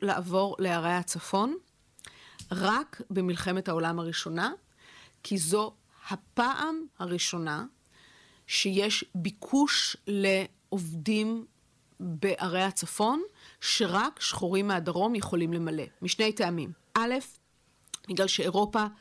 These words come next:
נכנסת להשבתה של הייצור התעשייתי בגלל המלחמה, וארצות הברית הופכת להיות בעצם, אה, היצרן, אה, של כל מה שאירופה זקוקה לו, מה שיוצר ביקוש אדיר במפעלים,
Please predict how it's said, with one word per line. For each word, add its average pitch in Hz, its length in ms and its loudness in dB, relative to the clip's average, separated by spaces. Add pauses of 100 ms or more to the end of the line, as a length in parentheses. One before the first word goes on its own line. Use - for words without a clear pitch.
(300)
נכנסת 196 380 0
להשבתה 196 580 0
של 185 200 -2
הייצור 180 360 -2
התעשייתי 175 600 -2
בגלל 175 280 0
המלחמה, 175 540 0 (100)
וארצות 175 320 -6
הברית 175 240 -4
הופכת - 380 -6
להיות 165 220 0
בעצם, 180 520 0 (460)
אה, 170 60 -8 (460)
היצרן, 185 920 0
אה, 175 160 -4
של 180 160 -2
כל 208 200 2
מה 196 120 0
שאירופה 170 380 -2
זקוקה 170 360 0
לו, 247 160 0
מה 185 160 -4
שיוצר 175 380 -4
ביקוש 196 360 -4 (100)
אדיר 202 540 4 (360)
במפעלים, 180 1120 0